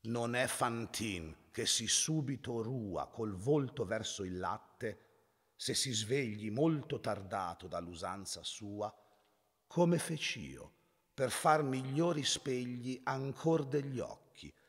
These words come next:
chinandomi all'onda che si deriva, perché vi si immegli. E sì come di lei bevve la gronda delle palpebre mie,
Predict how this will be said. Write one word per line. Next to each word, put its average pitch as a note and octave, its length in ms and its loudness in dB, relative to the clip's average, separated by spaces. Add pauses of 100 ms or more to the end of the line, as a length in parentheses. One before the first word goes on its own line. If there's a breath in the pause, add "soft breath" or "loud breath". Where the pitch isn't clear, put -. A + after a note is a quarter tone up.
(280 soft breath)
chinandomi C3+ 760 2
all'onda A2+ 720 0
che - 140 -4
si E3+ 320 0
deriva, D#2 640 -4 (280)
perché C3+ 380 0
vi B2 120 -4
si - 220 0
immegli. B1+ 800 -4 (1040)
E B2+ 140 0
sì F3 300 2
come A#2+ 320 -2
di A2 140 -4
lei A2+ 280 0
bevve G2+ 420 -4
la F2+ 120 -2
gronda F#2+ 720 -4 (400)
delle G2 340 -4
palpebre F#2+ 680 -2
mie, F2 460 -4